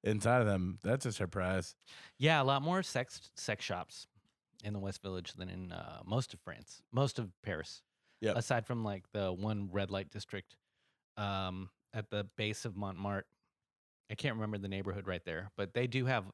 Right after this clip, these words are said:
Speaker 2: a almost Times Square-ish, uh, re-, but by Times Square, nothing like Times Square
Speaker 1: Right.
Speaker 2: because Paris's, uh, architecture,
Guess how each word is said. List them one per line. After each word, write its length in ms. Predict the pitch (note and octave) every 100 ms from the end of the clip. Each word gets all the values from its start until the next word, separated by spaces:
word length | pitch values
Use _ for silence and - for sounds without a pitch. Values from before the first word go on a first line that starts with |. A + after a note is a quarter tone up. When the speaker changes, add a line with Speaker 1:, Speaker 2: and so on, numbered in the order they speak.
| -
Speaker 2:
a 440 | G2+ F#2+ F#2 F2 - - _
almost 400 | A2 A#2 G#2 - - _ -
Times 240 | A2 F#2+
Square-ish, 720 | - G2+ G2 F2+ F2 - - - _ _
uh, 360 | - C2 - - -
re-, 160 | G#2 - _ _ _ -
but 140 | D#3
by 120 | D#3 C#3
Times 320 | E3 D#3 D3
Square, 500 | - B2+ C3 C3+ -
nothing 440 | A#2+ A#2+ A#2+ A#2+ G#2
like 160 | F#2+
Times 240 | - F#2+ F2
Square 380 | - D2 C2 -
Speaker 1:
Right. 260 | _ _
Speaker 2:
because 640 | - G#2+ A#2+ A2 G#2 G2+ - - - - _ -
Paris's, 840 | B2+ A2+ A2 - A2+ G#2+ G2+ - -
uh, 380 | G2 G2+ F#2+ F#2 -
architecture, 800 | A2+ B2 C3+ B2 - C#3+ C#3+